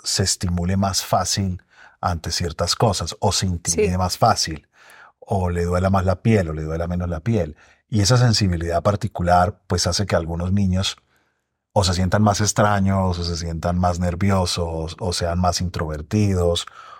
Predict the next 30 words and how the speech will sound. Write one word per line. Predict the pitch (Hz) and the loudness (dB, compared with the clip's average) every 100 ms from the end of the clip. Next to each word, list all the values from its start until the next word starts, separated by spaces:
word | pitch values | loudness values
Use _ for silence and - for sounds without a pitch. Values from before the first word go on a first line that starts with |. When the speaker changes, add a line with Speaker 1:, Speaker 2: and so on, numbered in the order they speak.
| - | -6
Speaker 1:
o | 92 | -2
tengan | 90 92 95 | 0 0 2
unos | 101 98 | 2 2
análisis | 90 92 92 95 - 98 - - _ - | 2 4 4 2 2 0 -2 -10 _ -4
muy | 123 101 98 92 - | 0 2 2 0 0
desfasados | 107 98 90 82 104 98 101 | 0 2 -2 2 2 4 2
o | 98 | 0
distintos | 90 - - 104 95 92 | -2 -2 0 2 2 0
de | |
los | 90 | -2
demás | 82 80 85 | -2 -6 -4
niños. | 98 98 95 - - - - _ _ - | -2 -2 -2 -6 -14 -20 -20 _ _ 0
Y | 110 | 2
esa | |
es | 135 | 2
una | 151 170 | 0 2
realidad, | 113 104 170 - - _ _ _ - | 2 2 2 2 -2 _ _ _ -20
eh, | - | -10
no | 131 110 107 113 110 | 2 6 8 6 4
todo | 139 139 | 4 4
el | |
mundo | 139 127 127 | 4 4 2
termina | 110 101 101 | 2 2 2
encontrándose | 117 101 87 92 95 98 | 0 0 0 0 0 -2
con | 101 87 | -2 -4
alguna | 82 98 | -4 -4
sustancia | 95 95 - 90 92 | -4 -4 -2 -2 -2
por | 101 | -2
el | 98 | -2
camino, | 104 123 113 110 | 0 0 0 -2